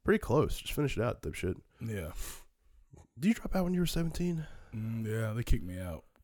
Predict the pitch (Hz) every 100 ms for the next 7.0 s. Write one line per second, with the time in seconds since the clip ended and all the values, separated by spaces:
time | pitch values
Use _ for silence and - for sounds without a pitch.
0 | - 110 92 53 50 - - 120 107 92
1 | 85 87 80 87 80 87 - - - -
2 | - _ _ - - - 107 131 127 175
3 | - 151 151 143 123 117 131 127 127 123
4 | 135 110 - 143 143 123 113 107 90 113
5 | 117 110 - 110 113 104 95 92 101 104
6 | 107 98 90 98 95 - 95 92 82 73